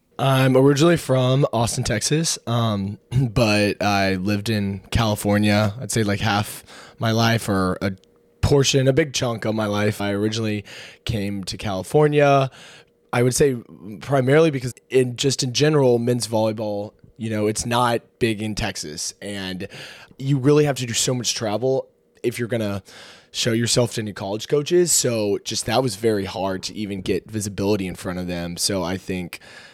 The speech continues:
looking back, like, I really wanted to, like, I wanted to play college volleyball. Like, I was so passionate. I kinda knew in middle school, even before I really knew, like,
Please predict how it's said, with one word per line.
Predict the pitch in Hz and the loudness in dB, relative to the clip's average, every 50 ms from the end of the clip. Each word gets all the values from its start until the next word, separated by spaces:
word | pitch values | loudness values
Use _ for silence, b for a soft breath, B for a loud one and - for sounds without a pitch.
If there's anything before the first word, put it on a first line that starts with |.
| B B | B B
looking | 95 107 107 101 - 104 101 | -6 -6 -4 -4 -6 -8 -6
back, | 90 104 98 101 98 95 95 - - | -2 0 0 2 2 0 -2 -4 -6
like, | 98 92 90 87 - - - - _ _ _ _ _ _ _ _ _ _ _ - | -6 -6 -6 -6 -8 -14 -20 -20 _ _ _ _ _ _ _ _ _ _ _ -4
I | 92 101 101 | -2 0 0
really | 104 104 107 104 104 104 | 2 2 2 2 2 0
wanted | 98 101 98 95 92 90 | 0 -2 -4 -4 -6 -6
to, | 98 | -6
like, | 92 87 85 - - | -8 -8 -8 -10 -10
I | 92 98 107 107 | -8 -6 -4 -4
wanted | 110 113 107 110 110 113 110 104 | -4 -4 -2 -2 -2 -4 -6 -8
to | 98 | -10
play | - 107 98 | -12 -12 -12
college | 90 - 98 90 92 - - | -10 -8 -8 -8 -8 -10 -8
volleyball. | 95 95 101 107 110 127 131 127 127 | -6 -4 -4 -4 -2 0 2 2 2
Like, | 113 104 98 - | 2 -2 -4 -6
I | - 107 | -6 -8
was | 107 104 101 | -6 -6 -4
so | - - - - - - - 107 104 101 | -4 -2 -2 -2 0 0 0 0 0 0
passionate. | 92 - - - 92 98 - - 127 123 123 110 - | -2 -2 -2 -2 -2 -4 -4 -2 -2 -2 -2 -2 -4
I | 101 101 | -4 -4
kinda | - 120 113 107 | -2 -2 -2 -2
knew | 98 98 101 104 107 104 | -2 0 0 0 0 0
in | 98 95 | 0 -2
middle | 98 98 98 98 98 | -4 -6 -6 -6 -8
school, | - - - 135 135 139 143 147 - B B B B B B B | -8 -4 0 2 2 2 2 0 -4 B B B B B B B
even | 135 139 143 139 143 143 131 | 0 2 4 4 2 2 2
before | 131 123 - 131 127 123 | 0 0 2 2 4 4
I | 120 | 4
really | 120 120 120 117 117 | 4 4 2 2 2
knew, | 113 113 117 117 113 | 2 2 2 2 2
like, | 110 104 104 107 - - | 2 0 0 -2 -4 -8